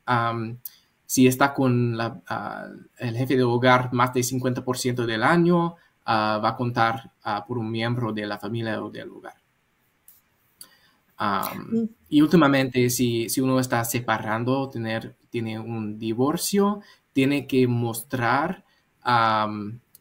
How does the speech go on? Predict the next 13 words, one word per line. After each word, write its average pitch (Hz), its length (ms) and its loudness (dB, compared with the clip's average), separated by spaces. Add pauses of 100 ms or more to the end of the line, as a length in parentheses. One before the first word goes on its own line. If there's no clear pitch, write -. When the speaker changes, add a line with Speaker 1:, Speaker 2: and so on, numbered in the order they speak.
Speaker 1:
que 113 260 0
están 120 280 -2
separados, 107 800 -6
como 101 260 -10
ya, 104 480 0
porque 123 260 -4
si 123 100 -4
no 120 180 0
puede, 120 500 -2
ah, 113 200 -4
mos-, 113 280 -8 (140)
tener, 117 380 -4
am, 113 440 -6